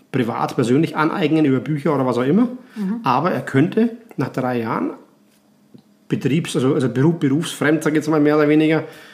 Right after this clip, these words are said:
Speaker 1: ähm, zur Prüfung antreten, obwohl er den Beruf vorher nicht als Lehre abgeschlossen hat.
Speaker 2: Mhm.
Speaker 1: Also als, also, also als Lehre abgeschlossen, also eine Lehre gemacht,
Speaker 2: Mhm.
Speaker 1: mehr oder weniger.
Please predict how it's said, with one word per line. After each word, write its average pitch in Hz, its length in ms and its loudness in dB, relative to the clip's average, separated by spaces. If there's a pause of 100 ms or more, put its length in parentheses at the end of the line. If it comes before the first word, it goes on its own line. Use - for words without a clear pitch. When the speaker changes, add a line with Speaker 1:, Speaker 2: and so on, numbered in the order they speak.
(180)
Speaker 1:
ähm, 139 1200 0 (720)
zur 131 160 -2
Prüfung 143 240 2
antreten, 113 340 -2
obwohl 127 220 0
er 135 80 2
den 127 100 2
Beruf 135 240 0 (100)
vorher 147 380 0
nicht 147 220 0
als 139 120 -4
Lehre 131 300 2
abgeschlossen 120 540 -4
hat. 110 160 -10 (120)
Speaker 2:
Mhm. 185 280 -4
Speaker 1:
Also 131 240 0
als, - 260 -10
also, 127 140 -4
also 113 160 -2 (120)
als 131 160 -10
Lehre 123 180 -8
abgeschlossen, 123 360 -4
also 117 140 -4
eine 117 100 0
Lehre 120 220 -2
gemacht, 156 240 -2
Speaker 2:
Mhm. 226 80 -4
Speaker 1:
mehr 123 80 0
oder 120 80 -2
weniger. 120 240 -6